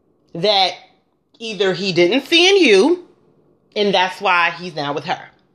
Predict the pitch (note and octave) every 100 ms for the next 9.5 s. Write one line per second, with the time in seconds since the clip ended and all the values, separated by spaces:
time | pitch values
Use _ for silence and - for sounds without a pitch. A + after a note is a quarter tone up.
0 | _ _ _ _ _ _ _ _ _ _
1 | _ - - - - - B3 A#3+ G#3+ G3+
2 | - _ A3 G#3 A#3+ C#3 - - A#3+ G3
3 | F3+ G#3 C#4+ D4+ C#4+ G#3 C#3+ C3 C3 _
4 | - E3 F3+ A#3+ B3+ A#3+ E3+ B2 G2 _
5 | _ A3+ C4 - - _ _ _ _ _
6 | _ - C#3+ C#3 G#3+ G#3+ F#3 G3+ G#3+ G#4
7 | E4 D#3 - B2 - - _ _ A3 A3
8 | - F#3+ G#3 F3 G3 G3+ - C4 E4 A3
9 | F3+ F3 D#3+ D3